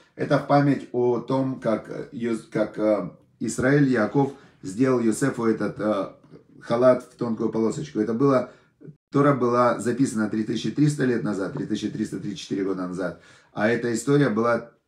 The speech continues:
почти четыре тысячи лет назад, около три тысячи, там, восемьсот, три тысячи девятьсот лет назад. И мы даже знаем, какой он ему пошил рубашку в полосочку. Даже цвета знаем полосочек.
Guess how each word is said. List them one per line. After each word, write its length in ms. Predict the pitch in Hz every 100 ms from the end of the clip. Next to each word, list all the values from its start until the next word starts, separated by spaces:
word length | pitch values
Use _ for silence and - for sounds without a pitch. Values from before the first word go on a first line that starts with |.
| _ _
почти 340 | - - - 123
четыре 300 | - 123 113
тысячи 240 | 113 -
лет 200 | 107 107
назад, 320 | 104 98 90 82
около 240 | 90 90
три 180 | - -
тысячи, 260 | 127 110
там, 140 | - 92
восемьсот, 440 | 92 95 90 110
три 120 | 98
тысячи 240 | 87 107 98
девятьсот 340 | 104 98 104
лет 140 | 101 98
назад. 400 | 107 151 156 - - _ -
И 60 |
мы 160 | 107 120
даже 340 | 107 143 139
знаем, 360 | 113 131 139 117
какой 300 | 110 120 117
он 60 | 113
ему 160 | 107
пошил 300 | 104 98 107
рубашку 440 | 101 104 - - -
в 60 |
полосочку. 640 | - 98 95 82 - - 73
Даже 220 | 107 110
цвета 380 | 107 107 107 101
знаем 240 | 90 82
полосочек. 540 | - 78 - - -